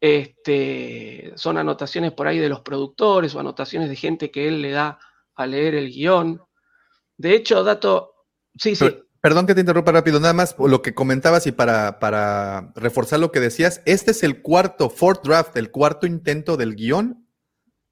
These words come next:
Speaker 2: eh, o sea, bueno, o, o cuarta, o cuatro, cuarto tratamiento que le dieron al guión. Nada más reforzando lo que comentas, profe, de que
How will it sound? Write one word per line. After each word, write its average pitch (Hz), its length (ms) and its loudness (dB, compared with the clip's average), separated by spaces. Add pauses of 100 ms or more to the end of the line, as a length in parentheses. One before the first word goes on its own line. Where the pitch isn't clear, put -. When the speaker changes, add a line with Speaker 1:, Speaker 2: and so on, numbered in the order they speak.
Speaker 2:
eh, 110 180 2
o 107 60 0
sea, 135 140 2
bueno, 127 260 6
o, 113 60 6
o 113 360 -2
cuarta, 127 1000 0 (560)
o 113 120 -10
cuatro, 160 440 2
cuarto 160 340 2
tratamiento 131 800 -2
que - 80 -12
le 107 80 -4
dieron 117 240 -6
al 101 80 -10
guión. 95 220 -16
Nada 127 180 -6
más 131 220 -10
reforzando 135 480 -10
lo 117 100 -10
que 110 100 -20
comentas, 117 400 -8
profe, 101 260 -12
de 92 100 -20
que 92 220 -20